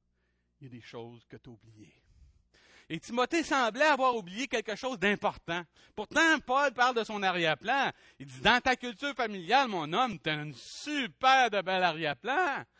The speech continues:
Dans ta culture de formation, là, ton leader, là, c'est Paul, il savait qu'est-ce qu'il avait enseigné, qu'est-ce qu'il avait montré dans, comme modèle, n'est-ce pas ? T'avais, t'as des choses extraordinaires.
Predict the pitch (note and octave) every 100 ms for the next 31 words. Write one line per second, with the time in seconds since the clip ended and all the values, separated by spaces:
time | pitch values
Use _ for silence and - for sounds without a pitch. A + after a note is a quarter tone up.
0 | - - _ C3+ A#3+ C#4+ C#4 A#3+ A#3+ G3
1 | C4+ C4+ A3+ G#3+ G#3+ F#3+ - C4 C#4+ C4+
2 | A3 A3+ G#3+ _ - G#3+ G#3+ G#3+ G3 F#3+
3 | B3+ A#3 F#3+ G#3+ G3+ C#3+ D#3 C#3 G#3 G#3
4 | D#3 E3+ D3 A3 F3+ - D#3+ C#3 C#3+ C3+
5 | B2+ C#3 D#3+ _ - C#3+ - C#3+ C#3+ C#3+
6 | B2+ D#3 F3+ C#3+ E3 B2 A#2 A2+ C3 A#2
7 | A2+ F#3 G#3 - - - - _ _ _
8 | _ _ _ - D3+ D#3 F3 - F#3+ D#3+
9 | D3 C#3+ A3 G3 A#2 - - F3+ D3 A#2
10 | C3+ E3